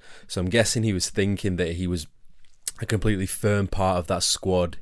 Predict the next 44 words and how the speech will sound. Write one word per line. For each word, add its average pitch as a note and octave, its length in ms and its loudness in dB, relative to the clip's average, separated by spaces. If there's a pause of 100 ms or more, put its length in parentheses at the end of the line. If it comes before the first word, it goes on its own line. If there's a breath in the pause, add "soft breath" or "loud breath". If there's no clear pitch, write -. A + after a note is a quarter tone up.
(160)
or F2+ 100 0
sp-, - 160 -4
especially G2 380 -2
the E2+ 100 -2
starting F#2+ 480 2
eleven. E2+ 480 -2 (500 loud breath)
But G#2+ 120 4
then A2 160 8
when A2 80 6
you A#2 100 4
look A2+ 160 4
at - 80 0
the G2 60 0
Champions F#2 480 2
League G#2+ 180 0
games A2 300 2
that F#2+ 100 -2
he F2+ 80 -2
was F2 140 -4
playing G2 380 0
in, E2 200 -4 (500 soft breath)
every A#2+ 320 0
single A2 460 2
one G#2 300 2
of F#2+ 80 0
those F#2+ 200 2
games G2+ 360 2
in G2+ 60 0
the F#2 80 -2
campaign. F#2+ 580 -4
He F#2+ 80 0
only G2+ 180 0
played G2 400 -4
two G2+ 420 -2
full F#2 320 -2
ninety-minute F2+ 600 -2
games F2+ 340 -2
out F#2+ 100 -4
of F2 200 -6
every F2+ 320 -4
single F2+ 380 -2
Champions F2 420 -6
League F2 240 -4
game F2 300 -4